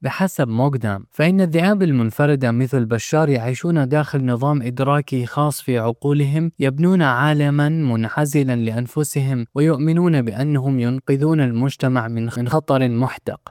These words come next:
وأن القتل الذي سيقوم به هو قتل مبرر سيصب في صالح الناس في نهاية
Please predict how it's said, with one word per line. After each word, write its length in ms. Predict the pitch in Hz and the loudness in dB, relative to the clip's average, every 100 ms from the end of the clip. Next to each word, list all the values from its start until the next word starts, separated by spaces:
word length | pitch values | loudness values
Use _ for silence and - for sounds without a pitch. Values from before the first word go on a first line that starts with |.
| - | -2
وأن 260 | 170 220 | 2 4
القتل 460 | 180 113 - 147 151 | 2 2 0 0 0
الذي 340 | 127 120 117 | 2 2 0
سيقوم 680 | 110 - 113 113 147 151 123 | -2 0 0 0 0 0 0
به 240 | 107 123 - - | 0 -2 -2 -2
هو 160 | 123 127 | 0 2
قتل 420 | - 165 185 170 | 0 -2 0 2
مبرر 720 | 135 131 156 160 156 156 156 | 2 0 0 2 0 0 -4
سيصب 540 | 147 156 160 - 175 156 | -2 -2 -2 -2 -4 -4
في 180 | - 143 | -4 -2
صالح 420 | - 151 139 - | 0 0 0 -4
الناس 360 | 135 139 143 - | -2 -2 -2 -4
في 140 | 131 | -4
نهاية 400 | 127 131 139 | -2 -2 -2